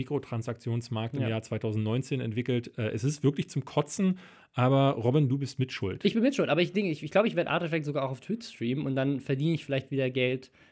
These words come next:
Speaker 2: dass ich da wieder da reinstecken kann. Das ist meine Masche. So machen das die ganzen erfolgreichen Streamer auch.
Speaker 1: Gut.
Speaker 2: Naja, aber eines, apropos sammeln und, äh, gut Geld verdienen. Äh, wir haben diese Woche, ähm,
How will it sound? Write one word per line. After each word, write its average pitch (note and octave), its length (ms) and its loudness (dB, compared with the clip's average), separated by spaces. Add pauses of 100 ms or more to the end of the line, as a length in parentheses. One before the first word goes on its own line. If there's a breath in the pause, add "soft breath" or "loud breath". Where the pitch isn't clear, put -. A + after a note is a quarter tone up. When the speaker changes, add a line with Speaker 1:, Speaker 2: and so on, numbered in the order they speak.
Speaker 2:
dass B2+ 140 -4
ich A#2+ 60 -8
da B2 140 -2
wieder A#2 160 0
da A2 80 -2
reinstecken A#2 440 -4
kann. A#2 140 -6
Das C3 80 -4
ist C3 180 -8
meine B2 200 -2
Masche. G#2 300 -6
So A#2 80 -6
machen C3 180 0
das C3 100 -4
die C3 60 -4
ganzen A#2 240 -4
erfolgreichen A2 400 -6
Streamer A2+ 360 -10
auch. - 80 -10
Speaker 1:
Gut. A2 260 0 (220 loud breath)
Speaker 2:
Naja, A#2+ 200 0
aber G3+ 180 0
eines, G#3 260 6
apropos E3+ 460 0
sammeln D3+ 500 2
und, C3 300 -4
äh, C3 100 -4
gut C3+ 140 -6
Geld D#3 180 0
verdienen. B2+ 380 0 (280 loud breath)
Äh, C3+ 140 0
wir C3 160 2
haben F#3+ 360 4
diese F#3 260 2
Woche, B2+ 380 -2 (380 soft breath)
ähm, C3 420 2